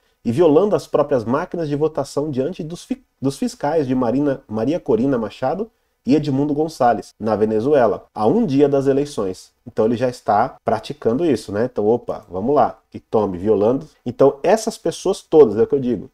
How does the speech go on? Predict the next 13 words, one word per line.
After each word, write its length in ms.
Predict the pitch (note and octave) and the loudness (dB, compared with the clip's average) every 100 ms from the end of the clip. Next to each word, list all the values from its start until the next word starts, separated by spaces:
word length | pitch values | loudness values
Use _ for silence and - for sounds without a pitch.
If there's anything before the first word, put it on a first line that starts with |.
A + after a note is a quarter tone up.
| _ | _
todos 420 | - D3 D3+ B2 | 4 6 4 0
eles, 300 | A#2 B2 C3 - | 0 -2 -2 -10
se 160 | - G2+ | -8 -4
Maduro 360 | F#2+ F2 D3 | -2 0 0
cair, 480 | E3+ C#3 A#2 C3+ - _ | 0 -2 0 0 -6 _
têm 320 | C#3 C3 C#3 | 2 2 2
que 180 | D3 D3+ | -2 -6
pagar 580 | D3 C3 A#2 G#2 A#2 - | -8 -8 -4 -2 -2 -4
por 120 | - | -10
tudo 400 | G#2 _ D#3 E3 | -10 _ -2 -2
que 140 | E3+ D3+ | -6 -10
estão 280 | - B2 B2 | -8 -8 -8
fazendo, 520 | - C3 G#2 F#2 | -8 -4 -4 -4